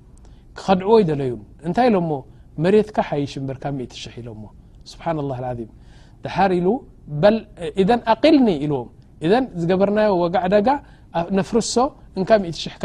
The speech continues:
ኢሎሞ። ሕራይ ኢሉ ተቐቢሉ። ሰይድና ዳውድ ተቐቢሎም። ድሓር እንታይ ደሊኻ ኢሎሞ? ክልተ ሚእቲ ሽሕ ኢልዎም። ክልተ ሚእቲ ሽሕ ወ እንካ ኢሎሞ። ክልተ ሚእቲ ሽሕ ምስ ተቐበለ፣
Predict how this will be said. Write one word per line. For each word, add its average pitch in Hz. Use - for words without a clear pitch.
ኢሎሞ። 135
ሕራይ 147
ኢሉ 160
ተቐቢሉ። 135
ሰይድና 160
ዳውድ 202
ተቐቢሎም። 143
ድሓር 196
እንታይ 208
ደሊኻ 170
ኢሎሞ? 143
ክልተ 247
ሚእቲ 190
ሽሕ -
ኢልዎም። 123
ክልተ 226
ሚእቲ 277
ሽሕ 262
ወ 240
እንካ 156
ኢሎሞ። 135
ክልተ 156
ሚእቲ 254
ሽሕ 277
ምስ 269
ተቐበለ፣ 190